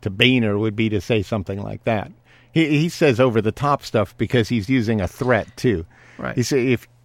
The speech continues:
Speaker 1: we're gonna go after Social Security and Medicare, that they don't, they're not gonna take that all the way, I don't think.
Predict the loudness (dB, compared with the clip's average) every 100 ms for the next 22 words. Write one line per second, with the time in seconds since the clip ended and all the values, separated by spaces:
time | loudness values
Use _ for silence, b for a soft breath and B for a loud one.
0 | -6 -2 2 4 4 2 4 4 4 2
1 | -2 0 0 0 -4 -4 -4 -2 -2 -4
2 | -10 _ _ 0 2 2 -2 -4 -8 -10
3 | -14 _ _ _ _ _ _ -6 -6 -6
4 | 0 2 2 0 -6 _ _ _ 0 2
5 | 2 2 -2 -2 -4 -2 -4 -2 -4 -2
6 | 0 0 -2 -4 -6 -8 -8 -8